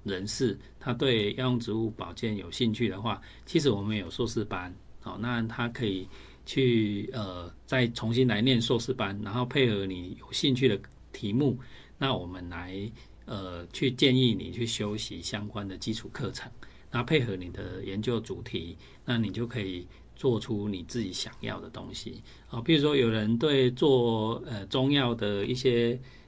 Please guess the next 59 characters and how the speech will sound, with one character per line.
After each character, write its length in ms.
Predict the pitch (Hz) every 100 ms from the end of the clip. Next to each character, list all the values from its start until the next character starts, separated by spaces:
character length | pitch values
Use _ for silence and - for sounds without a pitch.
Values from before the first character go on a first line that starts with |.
| -
呃， 260 | 117 95 87
泡 260 | - 139
制 240 | 131 131 104
很 120 | 110
有 120 | 113
兴 160 | 98 127
趣 240 | 117 123
啊， 260 | 101 98 107 - -
哦， 200 | - 92 101
那 280 | 117 117 117 - -
这 200 | 131 131
药 140 | 113
啊 100 | 135
炒 220 | 131 131
炒 200 | 127 147 117
咧 120 | 90
变 200 | 135 117
什 100 | 117
么 100 | 117
款， 300 | 113 131 101 -
还 140 | 120
是 160 | 113 107
讲， 300 | 120 120 127 131 - -
诶， 300 | - 104 101 -
用 220 | 98 98
那 120 | 131
个 380 | 120 110 107 104
蜂 240 | - 131
蜜 240 | 139 143 120
甲 100 | 113
煮 160 | 135
煮 200 | 127 139
咧 120 | 113 95
变 200 | 131 120
什 140 | 117
么 120 | 117
款， 300 | 113 127 98 -
哦， 140 | - - - - -
那 100 | 160
这 140 | 202
个 160 | 170 139
都 160 | 143
是 240 | 147 156 131 -
在 180 | - 147
学 180 | 131 113
校 200 | 147 127
里 100 | 98
面 240 | 117 120
都 220 | 117 113
有 200 | 104 90 90
资 260 | - 110
源 240 | 117 90 90
可 160 | 113
以 60 | 95
做 200 | 107 113
一 60 | 101
些 160 | 107
研 260 | 101 92 95
究， 300 | 120 107